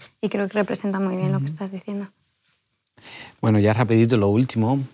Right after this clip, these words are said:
Speaker 2: muy rápido antes de cerrar, porque hay un texto que es muy importante, me parece muy importante.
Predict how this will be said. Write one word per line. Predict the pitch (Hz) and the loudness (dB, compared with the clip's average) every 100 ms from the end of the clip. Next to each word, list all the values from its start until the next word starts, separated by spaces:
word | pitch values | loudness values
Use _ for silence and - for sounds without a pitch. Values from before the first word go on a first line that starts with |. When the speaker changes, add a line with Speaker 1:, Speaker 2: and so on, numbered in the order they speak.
| - | -4
Speaker 2:
muy | 101 104 | -2 0
rápido | 110 117 | 2 2
antes | 107 101 101 | 2 2 2
de | 92 | 2
cerrar, | 104 135 | 2 4
porque | 131 110 | 4 4
hay | 110 | 6
un | 131 | 6
texto | 151 147 127 127 - - - - | 4 2 0 -2 -6 -20 -20 2
que | 107 | 4
es | 107 - - | 4 2 0
muy | 110 104 107 135 | 2 4 6 6
importante, | 127 110 104 131 131 | 6 4 4 4 4
me | 110 | 4
parece | 104 110 131 | 4 4 6
muy | 127 | 6
importante. | 104 98 92 139 113 107 | 6 4 4 4 4 0